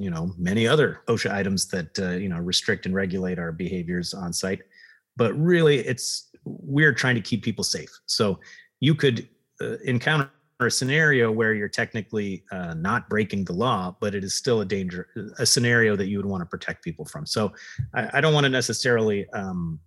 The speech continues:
you know, get too much into the weeds of, well, Fed osha,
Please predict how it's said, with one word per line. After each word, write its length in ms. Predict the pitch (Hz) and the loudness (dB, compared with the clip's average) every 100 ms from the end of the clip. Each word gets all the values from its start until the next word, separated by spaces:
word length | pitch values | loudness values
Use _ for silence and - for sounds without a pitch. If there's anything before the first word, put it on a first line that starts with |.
| _ - | _ -4
you 80 | |
know, 400 | 104 90 85 87 - - 135 | -2 -2 -4 -6 -10 -20 -8
get 200 | 120 - | -2 -2
too 120 | - 127 | 2 2
much 240 | 117 - | 2 2
into 140 | 113 | 0
the 80 | 107 | 2
weeds 360 | 95 104 98 90 | 0 0 -2 -2
of, 120 | 95 92 | -2 0
well, 320 | 110 104 92 | 0 0 -2
Fed 320 | - 120 110 | -4 -2 0
osha, 640 | 107 107 110 104 104 98 | 0 0 -2 -2 -2 -4